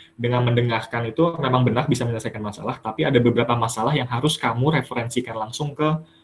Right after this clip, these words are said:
profesional. Contoh, self-harm, eh, sama bunuh diri atau suicide thought, pikiran-pikiran bunuh diri itu. Oke?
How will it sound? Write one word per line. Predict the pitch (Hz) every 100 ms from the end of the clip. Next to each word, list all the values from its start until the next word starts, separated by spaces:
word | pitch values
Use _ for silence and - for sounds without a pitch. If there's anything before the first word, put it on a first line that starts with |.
| _ -
profesional. | 120 123 127 127 107 - _ -
Contoh, | 113 123 104 - -
self-harm, | - 104 104 135 147 156 160 - - _ -
eh, | 107 107 104 104 113
sama | 110 127 -
bunuh | 123 127 131 131
diri | 131 143 131
atau | 117 110 131 123
suicide | - - - 135 131 139 - - - -
thought, | 147 - - 123
pikiran-pikiran | 120 120 120 120 117
bunuh | 117 110
diri | 110
itu. | 107 101 - -
Oke? | 147 165